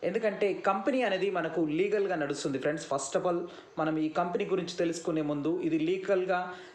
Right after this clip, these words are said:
చట్టబద్ధంగా వీళ్ళు రిజిస్ట్రేషన్ అయ్యారా లేదా అనేది చూసుకోవడం చాలా ఇంపార్టెంట్ కాబట్టి మీకు చూపిస్తున్నాను ఫ్రెండ్స్.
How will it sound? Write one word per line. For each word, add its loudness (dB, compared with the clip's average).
చట్టబద్ధంగా 2
వీళ్ళు 2
రిజిస్ట్రేషన్ 2
అయ్యారా 2
లేదా 2
అనేది -2
చూసుకోవడం 2
చాలా 2
ఇంపార్టెంట్ 0
కాబట్టి 0
మీకు -2
చూపిస్తున్నాను 0
ఫ్రెండ్స్. -2